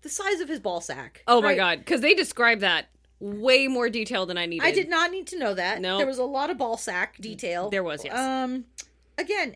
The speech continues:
Speaker 1: if you take away all of the ball sack and, like, turkey shooting out of the penis stuff, good
Speaker 2: All
Speaker 1: sex
Speaker 2: of,
Speaker 1: scene.
Speaker 2: oh, the
Speaker 1: Good
Speaker 2: sex,
Speaker 1: sex scene.
Speaker 2: Layla is great at a sex scene if you take the weird stuff out of it.
Speaker 1: <laughs> Yeah,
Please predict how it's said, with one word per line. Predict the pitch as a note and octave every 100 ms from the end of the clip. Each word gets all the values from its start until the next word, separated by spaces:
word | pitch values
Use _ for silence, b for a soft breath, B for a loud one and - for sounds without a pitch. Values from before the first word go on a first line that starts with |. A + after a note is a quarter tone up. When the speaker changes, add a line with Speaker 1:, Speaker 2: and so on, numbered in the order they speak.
| -
Speaker 1:
if | D4+
you | G#4
take | G#4+ C5+ C#5
away | E4+ D4 D#4+ E4+ - _ -
all | A#3+ F#4
of | F#4
the | B3+
ball | A3 B3 E4
sack | - F4 F4
and, | - B3+
like, | A#3
turkey | A#3 C#4+ D4
shooting | C#4+ D4+ D4+
out | C4
of |
the | G3
penis | D4+ F4 F#4+
stuff, | - A4 A4+ _
good | F4+
Speaker 2:
All | F#4+
Speaker 1:
sex | C5+ B4+
Speaker 2:
of, | F4+
Speaker 1:
scene. | D4
Speaker 2:
oh, | B3+ C#4+ A#3+
the | F#3+
Speaker 1:
Good | A#3+ -
Speaker 2:
sex, |
Speaker 1:
sex | G4 C#5+ -
scene. | A#4 F3
Speaker 2:
Layla | G#3+ D4+ D4 C4
is | A3+ F#3
great | F3+ A3+ B3
at | A#3+
a | C#4+
sex | A#3 A3+
scene | - B3 A#3+ A#3
if | G3+ -
you | G3
take | A3+ G#3 A3
the |
weird | F#3+ G3+ G3 F#3+
stuff | - F3+ F#3
out | D#3
of | C#3+
it. | D3 - -
Speaker 1:
<laughs> | _ _ _ _ - _ - _ _ _ - _ _ B B B B B B B B B B B B B _ -
Yeah, | F#4 F#4 F#4 F#4 F4 F4+